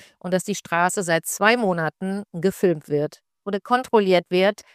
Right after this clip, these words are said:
wer dort sein Auto abstellt.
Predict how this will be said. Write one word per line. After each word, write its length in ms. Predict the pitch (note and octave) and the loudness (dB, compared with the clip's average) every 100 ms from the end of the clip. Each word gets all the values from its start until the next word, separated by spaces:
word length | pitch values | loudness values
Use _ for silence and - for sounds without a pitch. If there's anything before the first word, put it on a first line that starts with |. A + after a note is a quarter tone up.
| _ | _
wer 520 | E3 F3 A3 C4 C4+ D4+ | -2 6 8 8 4 0
dort 340 | F3+ F#3 F#3+ | 4 4 4
sein 240 | - G3+ G3+ | 2 2 4
Auto 280 | G#3+ B3 A#3 | 0 2 0
abstellt. 680 | D3+ - - C3+ - - | -2 -6 -2 -2 -2 -12